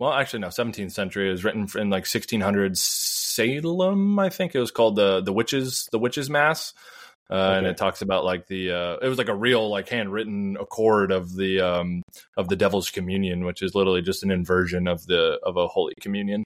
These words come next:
Speaker 1: like, uh,
Speaker 2: Mm-hmm.
Speaker 1: eating, eating these black spiked wafers that hurt the tongue. And, uh, it goes into depth about how, like, the, they,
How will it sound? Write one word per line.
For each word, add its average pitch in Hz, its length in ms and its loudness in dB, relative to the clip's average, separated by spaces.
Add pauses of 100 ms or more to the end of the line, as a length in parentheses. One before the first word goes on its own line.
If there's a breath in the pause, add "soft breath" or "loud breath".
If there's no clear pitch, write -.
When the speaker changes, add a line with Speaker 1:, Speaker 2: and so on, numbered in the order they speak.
Speaker 1:
like, 82 320 -4
uh, - 20 -2 (160)
Speaker 2:
Mm-hmm. 87 80 -8 (320 loud breath)
Speaker 1:
eating, 101 420 -2
eating 104 280 -2
these 95 200 -4
black 92 280 0
spiked - 340 -2
wafers 95 840 -2 (280 loud breath)
that 90 140 0
hurt 104 200 -2
the - 80 -6
tongue. 101 640 0 (340 loud breath)
And, 90 320 0
uh, 85 300 0
it 92 180 -4
goes 104 260 2
into 98 140 -2
depth 95 400 -2
about 90 280 -2
how, 95 120 0
like, 92 280 -2
the, 90 280 -2
they, 92 220 -2